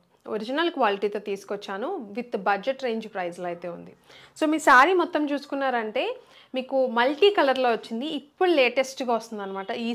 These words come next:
సారీ అనేది. చాలా బ్యూటిఫుల్‌గా ఉంది ఈ సారీ అయితే మాత్రం. యూనిక్‌గా ఉంది. మీరు చూడొచ్చు, చాలా మంచి కలర్స్‌తో మీకు షేడ్స్ అనేవి వచ్చాయన్నమాట. And బార్డర్ పార్ట్ వచ్చేసి మీకు గ్రీన్ కలర్‌తో హైలైట్ అయింది. And దాని మీద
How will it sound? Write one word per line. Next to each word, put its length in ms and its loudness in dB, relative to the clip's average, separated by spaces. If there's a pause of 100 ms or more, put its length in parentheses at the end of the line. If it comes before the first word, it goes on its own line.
సారీ 300 -2
అనేది. 240 -10 (140)
చాలా 340 0
బ్యూటిఫుల్‌గా 540 -4
ఉంది 160 -6
ఈ 80 -8
సారీ 300 -2
అయితే 160 -10 (100)
మాత్రం. 240 -12 (420)
యూనిక్‌గా 380 4 (120)
ఉంది. 220 -4 (380)
మీరు 140 -6
చూడొచ్చు, 440 4 (280)
చాలా 300 6
మంచి 300 -2 (100)
కలర్స్‌తో 440 2 (100)
మీకు 220 -4 (200)
షేడ్స్ 380 -2
అనేవి 220 -4
వచ్చాయన్నమాట. 520 -8 (540)
And 200 4
బార్డర్ 340 8
పార్ట్ 240 6
వచ్చేసి 400 -4
మీకు 180 -6 (120)
గ్రీన్ 300 -4
కలర్‌తో 440 -2
హైలైట్ 360 -4
అయింది. 300 -6 (420)
And 100 -4 (100)
దాని 340 6
మీద 140 -2